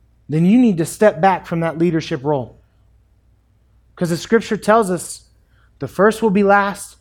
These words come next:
and the last will be first. Who's important? What's important? My leadership style at times can not be great for some because I'm pretty hands-off.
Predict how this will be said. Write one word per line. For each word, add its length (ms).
and 120
the 60
last 380
will 80
be 120
first. 540
Who's 240
important? 560
What's 480
important? 680
My 180
leadership 480
style 400
at 120
times 440
can 380
not 300
be 220
great 340
for 120
some 340
because 300
I'm 140
pretty 340
hands-off. 680